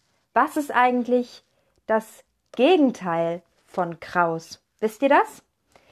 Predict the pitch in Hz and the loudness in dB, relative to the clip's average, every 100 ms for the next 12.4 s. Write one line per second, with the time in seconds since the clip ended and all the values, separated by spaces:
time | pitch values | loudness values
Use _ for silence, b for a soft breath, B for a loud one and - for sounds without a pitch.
0 | b b 226 - 196 - - _ _ _ | b b -10 -6 -6 -6 -16 _ _ _
1 | 190 185 269 - - - _ _ _ _ | -2 2 0 -2 -12 -20 _ _ _ _
2 | _ _ - 277 285 - 277 214 156 165 | _ _ 2 4 4 2 2 2 0 -6
3 | - _ _ b b b b 196 180 170 | -14 _ _ b b b b 0 0 -2
4 | - 208 208 202 - 196 190 170 - 202 | -2 -2 2 0 0 0 0 -4 0 2
5 | 226 - 240 - 208 190 202 196 190 208 | 2 2 0 0 -2 -4 -8 -10 -8 -6
6 | 214 190 - 180 - 208 202 226 220 170 | -6 -10 -12 -20 -8 -4 -2 -2 -4 -6
7 | 160 160 _ _ _ _ b b b b | -6 -6 _ _ _ _ b b b b
8 | b b 247 302 - 269 247 349 - 196 | b b -2 -2 0 4 4 2 -4 -6
9 | 185 - - 349 - - 269 269 269 285 | -6 -2 4 6 4 4 6 6 6 0
10 | - _ - 202 226 294 294 277 277 - | -6 _ -4 2 4 4 4 4 2 -2
11 | - _ _ _ - 185 165 - - 208 | -20 _ _ _ -6 -6 -6 -10 -2 2
12 | 240 175 - - | 4 2 0 -12